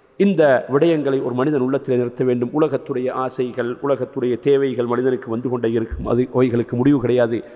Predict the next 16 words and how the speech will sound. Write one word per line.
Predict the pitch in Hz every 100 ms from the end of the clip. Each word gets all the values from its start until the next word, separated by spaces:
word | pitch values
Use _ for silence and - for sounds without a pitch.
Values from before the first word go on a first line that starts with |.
| -
ஆனாலும் | 139 165 233 143 - -
ஒரு | 151 139
மனிதன் | 143 180 180 135
அவனுடைய | 143 147 143 139
இலக்கை | 131 156 - 156
மறந்துவிடக்கூடாது. | 127 117 120 120 117 - 123 113 107
எந்த | 113 202 202
நிலையிலும், | 196 175 175 208 151 - - -
எந்த | 160 214 277 302 269
நிலையிலும் | 190 233 285 339 302 202 -
ஒரு | 170 175
மனிதன் | 165 202 175
அவனுடைய | 160 160 151
இலக்கை | 151 156 190 196 165
மறந்துவிடக்கூடாது. | 143 147 147 135 143 139 131
"நான் | 131 156 196